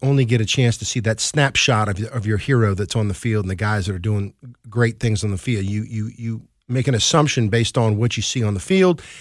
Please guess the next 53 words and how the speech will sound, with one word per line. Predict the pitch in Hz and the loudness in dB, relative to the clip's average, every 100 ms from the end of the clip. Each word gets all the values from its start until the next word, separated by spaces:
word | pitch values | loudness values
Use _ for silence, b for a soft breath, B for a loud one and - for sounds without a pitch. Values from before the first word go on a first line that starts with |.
| B | B
and | 147 | 2
maybe | 160 156 | 4 6
not | 147 143 127 | 6 4 4
how | 156 | 4
that | 143 127 | 4 2
person | - 131 139 | 2 0 2
is, | 117 101 | 0 -2
is | - 113 98 | -8 -10 -10
as | 123 101 | -8 -8
a | |
human. | 95 175 143 - - | -2 2 2 0 -4
Walked | 113 | -2
away | 123 113 | 2 2
after | 110 113 | 0 0
meeting | 113 110 | 0 2
Levi | 107 120 113 | 2 2 2
Lewis, | 104 151 139 - | 2 4 2 0
goes, | 107 95 | -6 -8
"Holy | 131 104 | -10 -10
cow, | - 123 92 - b b b b | -10 -12 -12 -16 b b b b
what | 180 | 0
a | - | 2
phenomenal | 139 120 123 113 92 | 4 4 6 4 0
kid." | - 117 - - b b b b | -2 -4 -4 -16 b b b b
But | 139 | 2
you | 147 | 4
don't | 147 92 | 4 4
get | 139 156 | 0 2
that | 135 - | -4 -6
from | 120 | -4
just | 113 120 113 | 0 0 0
watching | 110 117 104 | -4 -2 -2
them | 98 | -2
on | 95 | -2
the | 90 | -4
field. | - 110 101 | -2 -2 -2
So | 127 | -2
getting | 120 175 147 | 2 4 2
a | |
chance | - 143 127 | 2 2 0
for | - | 0
these | 107 113 | 0 0
kids | - 123 110 | 0 -2 -4
to | - | -6
come | - 101 | -6 -2
down, | 110 110 107 - B B B B | 2 2 0 -2 B B B B
like | 120 | 0
I | 131 | 2
said, | 117 120 | 2 0
it's | 101 | -2
free | - 147 143 | -2 2 2
of | |
charge. | - 143 127 123 123 - | 2 4 4 4 0 -6